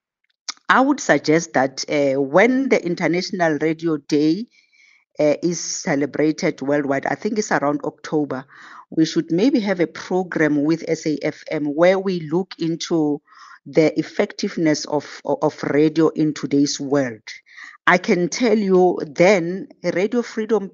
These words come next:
played a very important role. I remember my grandfather, when I came back to exile, he will s-, he, he, he will say to me, "We used to wake up at four in the morning, the whole street. We used to wake up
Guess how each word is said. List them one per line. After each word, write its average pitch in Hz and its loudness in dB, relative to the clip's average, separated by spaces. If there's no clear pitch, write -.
played 190 -4
a 156 0
very 190 -2
important 165 -2
role. 143 0
I 226 6
remember 196 -2
my 175 2
grandfather, 160 0
when 185 4
I 175 0
came 175 -2
back 143 -6
to - -6
exile, 135 -2
he 147 -2
will 214 0
s-, - -8
he, 190 -4
he, 180 -10
he 196 0
will 202 0
say 233 4
to 208 -6
me, 170 0
"We 196 2
used 311 4
to 247 0
wake 190 2
up 180 0
at 165 2
four 185 0
in 175 0
the 151 0
morning, 147 2
the 151 -2
whole 220 4
street. 151 -4
We 170 -2
used 226 -4
to 202 -2
wake 190 2
up 180 2